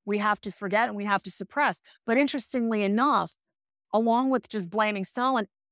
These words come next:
again, Putin has actively worked to rehabilitate his image,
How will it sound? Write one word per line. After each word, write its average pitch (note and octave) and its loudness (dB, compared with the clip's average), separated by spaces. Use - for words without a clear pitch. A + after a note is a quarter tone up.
again, A#3+ 4
Putin C4+ 0
has G#3+ -2
actively C4 0
worked G#3 2
to F#3 -2
rehabilitate A3+ 2
his G3+ 0
image, B3+ 2